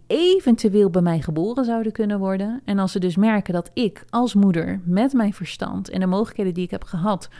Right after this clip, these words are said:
om daar goed over na te denken, zeg van: "Alright, this is it." Na, na, na zoveel kinderen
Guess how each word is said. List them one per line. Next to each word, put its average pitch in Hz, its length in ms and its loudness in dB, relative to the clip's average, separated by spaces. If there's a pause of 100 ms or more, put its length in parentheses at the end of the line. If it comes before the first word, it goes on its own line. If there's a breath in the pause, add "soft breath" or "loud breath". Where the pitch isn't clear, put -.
(240 loud breath)
om 220 180 2
daar 190 100 0
goed 214 200 -2
over 170 180 -4
na 202 200 0
te 214 100 -4
denken, 165 460 -2 (180 soft breath)
zeg - 300 -2
van: 165 200 -4
"Alright, 175 640 0
this 180 200 -2
is 160 140 -2
it." - 380 -4
Na, 165 340 -2
na, 160 460 -2
na 165 200 -2
zoveel 165 280 0
kinderen 165 480 -2